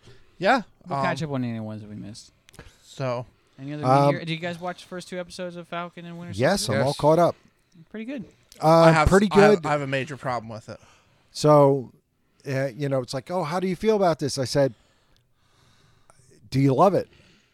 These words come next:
Speaker 3: I don't love it like WandaVision because WandaVision was something
Speaker 2: You could tell what they were doing
Speaker 3: new.
Speaker 2: from, you could tell what they were doing from the beginning with WandaVision.
Speaker 3: Well,
Speaker 2: Kind of.
Speaker 3: they were doing,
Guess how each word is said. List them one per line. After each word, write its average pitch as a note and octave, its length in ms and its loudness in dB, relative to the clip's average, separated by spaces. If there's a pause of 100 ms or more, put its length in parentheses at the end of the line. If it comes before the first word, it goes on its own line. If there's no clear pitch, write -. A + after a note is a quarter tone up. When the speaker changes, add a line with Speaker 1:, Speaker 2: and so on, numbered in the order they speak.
(600)
Speaker 3:
I G#2+ 160 -8
don't C#3 360 0
love B2 200 0
it C#3 160 -4
like A#2+ 280 -2
WandaVision C#3 880 -2
because B2+ 440 -2
WandaVision B2+ 840 -4
was A2+ 340 -8
something C3 1080 -6 (1120)
Speaker 2:
You A3+ 100 -14
could A#3 120 -14
tell B3 140 -4
what A#3 100 -6
they A3 60 -4
were G3 60 -2
doing E3+ 220 2
Speaker 3:
new. F3 360 8
Speaker 2:
from, - 80 -10 (100)
you G#3+ 100 -10
could G#3+ 100 -8
tell A#3+ 200 -2
what A#3+ 80 -4
they A3+ 80 -6
were G3 80 -6
doing F3 180 -8
from D#3 140 -14
the C#3 80 -12
beginning B2 400 -16 (500)
with B2 160 -20
WandaVision. G#2 540 -16 (960)
Speaker 3:
Well, D#3+ 180 4
Speaker 2:
Kind A#2 120 0
of. C#3 60 -14
Speaker 3:
they E3 140 4
were D#3+ 140 2
doing, F#3 320 2